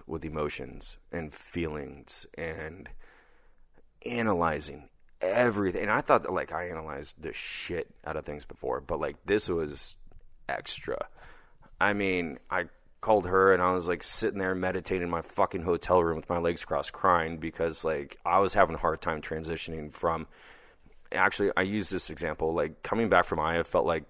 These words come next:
coming back from Ramadi. It felt like coming back from the gnarliest deployment ever. And not in the sense of pain, but in the sense of no one else understands.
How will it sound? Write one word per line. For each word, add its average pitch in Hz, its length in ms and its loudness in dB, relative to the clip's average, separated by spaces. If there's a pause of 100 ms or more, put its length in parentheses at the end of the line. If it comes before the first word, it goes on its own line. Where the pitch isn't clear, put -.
(160)
coming 87 300 -4
back 78 300 -2
from 76 540 -4
Ramadi. 76 460 -4 (760)
It 101 200 2
felt 104 440 6
like 113 160 6
coming 92 320 -2
back 82 220 4
from 95 140 -10
the 82 60 -2
gnarliest 82 680 0
deployment 78 480 -4
ever. 62 320 -8 (1000)
And 98 540 2
not 104 480 2
in 120 60 -2
the 98 60 2
sense - 640 0
of 80 760 2 (380)
pain, 80 880 0
but 98 120 2
in 92 140 -2
the 82 80 -6
sense 90 380 -2
of 82 400 -2 (400)
no 98 320 4
one 95 160 4
else 82 220 2
understands. 73 760 -8